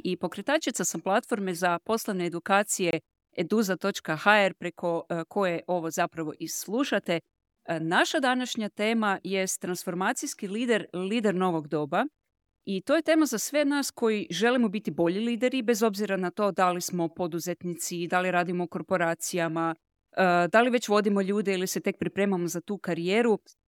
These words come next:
Poanta je da stari načini vođenja više ne funkcioniraju i da je moderan lider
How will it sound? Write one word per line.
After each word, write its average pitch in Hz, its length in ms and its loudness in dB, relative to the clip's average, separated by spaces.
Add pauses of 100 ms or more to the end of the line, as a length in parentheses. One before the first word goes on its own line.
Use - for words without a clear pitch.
Poanta 247 380 0
je 220 120 2
da 180 100 0
stari 220 340 2
načini 202 560 0
vođenja 190 500 0
više 190 360 -4
ne 185 200 0
funkcioniraju 165 880 -2 (480)
i 196 100 0
da 175 120 2
je 170 80 2
moderan 247 500 4
lider 226 480 2